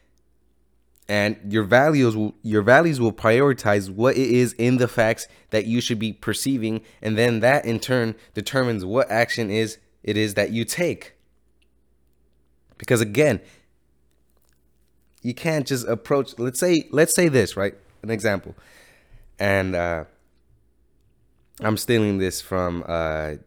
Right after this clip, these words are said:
uh, from Jordan Peterson, right? He gave this example. Look, let's say there's a field of facts in front of you, right? Let's say you're standing in front of a field of facts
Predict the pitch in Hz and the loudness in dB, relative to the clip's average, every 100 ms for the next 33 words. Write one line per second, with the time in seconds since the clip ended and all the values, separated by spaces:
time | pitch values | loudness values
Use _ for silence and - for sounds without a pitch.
0 | _ _ 87 82 76 98 95 113 104 90 | _ _ -4 -4 -4 -6 2 4 2 0
1 | 104 90 - 85 87 95 92 104 98 90 | -4 -4 -6 -6 -6 -8 -2 0 0 -4
2 | 80 95 87 - 90 92 - - _ _ | -6 -6 -6 -6 -6 -6 -8 -20 _ _
3 | _ _ 120 147 - 165 139 139 120 107 | _ _ 2 2 2 2 4 4 2 -2
4 | - 143 143 135 113 107 - 120 95 - | 2 4 6 6 4 0 0 0 0 -6
5 | 107 101 107 101 82 85 98 107 107 131 | -6 -2 -2 -2 -4 -4 -2 -2 -2 -2
6 | 131 117 - 117 117 117 101 113 110 95 | -2 -2 0 0 2 0 -2 -2 -2 -4
7 | - - 127 123 107 98 - 117 101 - | -8 -6 0 0 0 -4 -4 -6 -6 -10
8 | - | -20